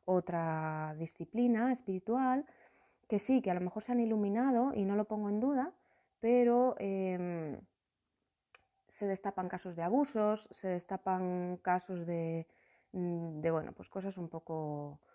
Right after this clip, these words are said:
un poco truculentas, ¿no? Y todo eso,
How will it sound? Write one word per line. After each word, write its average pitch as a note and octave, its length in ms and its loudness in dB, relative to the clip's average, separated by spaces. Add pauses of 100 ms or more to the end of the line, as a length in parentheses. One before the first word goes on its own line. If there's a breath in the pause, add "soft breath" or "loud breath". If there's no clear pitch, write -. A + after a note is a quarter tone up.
(300 soft breath)
un F#3+ 120 -6
poco G3 240 -4
truculentas, D#3+ 840 -8
¿no? F#3 240 -6 (380 soft breath)
Y G3 120 0
todo A3 320 4
eso, G#3+ 640 0